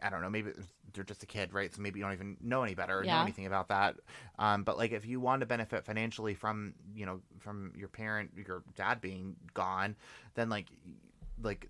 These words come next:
Speaker 1: that money's gonna go right to Stacy
Speaker 2: Right.
Speaker 1: anyways. So, like, what, like, that, you're not getting any, a dime of that unless your plan is to, like, go and go after your
Speaker 2: Mom.
Speaker 1: mother.
Speaker 2: Yeah.
Speaker 1: Or, you know, I, it's just, it's just weird.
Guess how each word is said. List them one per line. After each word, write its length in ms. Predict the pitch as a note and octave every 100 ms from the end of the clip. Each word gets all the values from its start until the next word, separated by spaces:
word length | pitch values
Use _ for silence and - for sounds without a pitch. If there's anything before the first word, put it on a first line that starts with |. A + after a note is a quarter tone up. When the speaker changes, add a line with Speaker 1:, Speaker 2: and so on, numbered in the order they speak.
| G#2+
Speaker 1:
that 200 | G#2+ A#2+
money's 340 | B2+ B2+ A#2
gonna 180 | C3+ A#2
go 160 | A2+
right 220 | G#2+ G#2 F2
to 80 |
Stacy 480 | F2 - B2 - -
Speaker 2:
Right. 260 | F#3+ F3 E3+
Speaker 1:
anyways. 280 | G2+ G2+ -
So, 120 | A2
like, 220 | G#2 -
what, 180 | G#2 -
like, 220 | A2 F#2+ D#2
that, 200 | A#2 F#2+
you're 120 | A#2+
not 180 | C3 A#2
getting 240 | G#2 G2+ G2+
any, 120 | G2
a 80 | G2+
dime 260 | G#2 F#2+ F#2+
of 60 |
that 300 | G2 F#2+ F#2 - _ _ _
unless 200 | A2 A2
your 100 | G#2
plan 220 | F#2+ G#2+ G#2
is 120 | F#2+
to, 100 | G2+
like, 240 | F#2+ F2 - -
go 160 | G#2+ G#2
and 220 | G2 F#2 - _ _ _ _
go 100 | A2
after 160 | G#2+ A2+
your 280 | F#2+ F#2+ F2+ - -
Speaker 2:
Mom. 460 | F#3 F3 E3+ F3 F#3
Speaker 1:
mother. 320 | A2+ B2 G#2+
Speaker 2:
Yeah. 220 | F#2 D#3+
Speaker 1:
Or, 40 | D3+
you 80 | B2
know, 60 | -
I, 120 | B2+
it's 120 | B2
just, 220 | C#3+ - - G2 A2+
it's 160 | C3+ B2+
just 160 | C#3 - D2+ -
weird. 400 | A#2+ A2 F2+